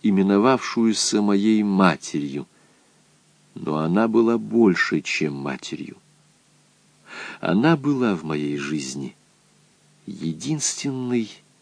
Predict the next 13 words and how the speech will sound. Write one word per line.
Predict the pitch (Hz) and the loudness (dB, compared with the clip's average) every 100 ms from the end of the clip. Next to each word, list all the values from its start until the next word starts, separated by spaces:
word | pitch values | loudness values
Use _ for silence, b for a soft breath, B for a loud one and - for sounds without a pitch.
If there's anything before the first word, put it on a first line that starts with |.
| _ _ _ _ _ - | _ _ _ _ _ -6
женщиной-другом. | 80 76 120 135 113 - - 117 113 107 92 95 104 90 76 73 - _ _ _ _ _ _ _ _ _ _ _ _ _ _ _ _ _ _ | -4 4 4 4 0 -2 -2 -2 -2 -2 0 0 0 -2 -2 -6 -8 _ _ _ _ _ _ _ _ _ _ _ _ _ _ _ _ _ _
На | - - | -6 -2
этот | 156 - 143 | 0 0 2
раз | 160 151 131 | 4 4 0
меня | 127 139 139 | 0 2 2
ждала | 101 101 101 117 | 2 4 6 6
лишь | 110 95 - | 6 4 -2
маленькая | - 80 135 85 78 - 73 73 - | 0 2 2 0 -4 -4 -4 -6 -4
урна, | 117 123 117 117 117 _ _ _ _ _ _ _ _ - | -2 0 0 -2 -4 _ _ _ _ _ _ _ _ -4
установленная | 92 - - 98 104 104 95 92 92 90 | -2 0 4 8 10 10 10 8 8 6
под | 98 | 2
колонной | - 90 95 92 92 87 | 4 8 8 8 6 4
Трояна. | 87 85 82 80 78 | 2 2 4 2 -2